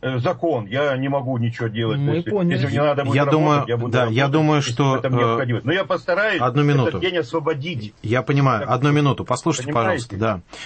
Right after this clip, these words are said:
Speaker 3: Послушайте, я думаю, что, э, если вы поняли, э, если вы поняли, как, э, значит, предыдущие наши слова о том, что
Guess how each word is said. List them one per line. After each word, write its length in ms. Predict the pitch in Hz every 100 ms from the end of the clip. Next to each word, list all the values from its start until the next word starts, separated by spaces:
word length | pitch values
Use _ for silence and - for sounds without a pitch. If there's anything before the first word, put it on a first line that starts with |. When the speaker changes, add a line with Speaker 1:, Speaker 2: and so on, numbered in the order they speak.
| -
Speaker 3:
Послушайте, 460 | - 113 143 - 110
я 100 | 113
думаю, 300 | 123 143 139
что, 440 | - - 139 131 -
э, 180 | 120 117
если 280 | 117 135 135
вы 140 | 127
поняли, 440 | 113 143 127 120 120
э, 220 | 120 113
если 240 | 117 123 131
вы 100 | 123
поняли, 460 | 131 127 120 113
как, 360 | 110 120 113 -
э, 400 | 113 113 110 107
значит, 240 | 104 107 -
предыдущие 500 | 120 117 127 120 117
наши 200 | 117 110
слова 360 | - 120 117 107
о 60 |
том, 220 | 104 120
что 400 | 113 - 113 110